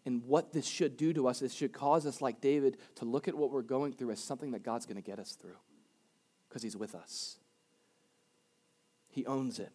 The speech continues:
He's a part of it. Um, I like how Isaiah forty-three says it. When you pass through the waters, God says, "I'll be with you." This is Israel's history. "And through the rivers, they shall not overflow you. When you walk through the fire, you shall not be burned,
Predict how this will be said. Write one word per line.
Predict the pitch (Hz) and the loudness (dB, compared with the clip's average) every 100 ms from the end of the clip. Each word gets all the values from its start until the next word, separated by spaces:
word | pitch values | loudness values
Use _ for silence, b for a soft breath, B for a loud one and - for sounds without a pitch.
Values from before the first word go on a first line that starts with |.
| _ _ - | _ _ -8
He's | 151 | -4
a | 123 | -4
part | - 131 120 | 2 4 4
of | 101 | 0
it. | 101 - _ _ _ _ _ | -8 -14 _ _ _ _ _
Um, | 127 113 110 - _ _ _ _ _ - 139 | -14 -12 -14 -20 _ _ _ _ _ -4 4
I | |
like | 131 131 | 4 4
how | 135 127 | 6 6
Isaiah | 123 127 123 | 6 4 2
forty-three | - 127 113 135 | 2 0 0 -2
says | 127 127 113 | 0 0 0
it. | 123 - - | -2 -4 -10
When | - 123 | -6 -4
you | 123 | 0
pass | - 165 | 2 2
through | - 139 | 2 0
the | 117 | 4
waters, | 123 135 147 - | 4 4 0 -2
God | 117 113 | -4 -2
says, | 117 | -2
"I'll | 110 | 0
be | 131 | 0
with | 139 143 | -2 -2
you." | 113 131 _ _ _ _ _ _ _ _ _ _ _ _ _ _ _ _ - | -6 -8 _ _ _ _ _ _ _ _ _ _ _ _ _ _ _ _ -18
This | - | -12
is | 120 | -6
Israel's | 127 123 120 107 | -4 -2 -4 -2
history. | 135 135 - 113 127 - _ _ _ | -2 -4 -4 -6 -6 -12 _ _ _
"And | 131 | -6
through | 143 | -2
the | 127 | 2
rivers, | 127 139 151 | 4 6 4
they | 135 | 2
shall | 131 123 | 0 2
not | 131 143 | 2 2
overflow | 147 131 120 - 143 | 2 -2 -4 0 2
you. | 139 127 | 4 2
When | 120 | 2
you | 123 | 4
walk | 135 151 - | 6 6 4
through | 143 | -6
the | 127 | -6
fire, | - 135 139 | 2 4 4
you | 131 | 2
shall | 113 123 | -2 0
not | 127 147 - | 4 4 2
be | 123 | 0
burned, | 123 139 | 2 0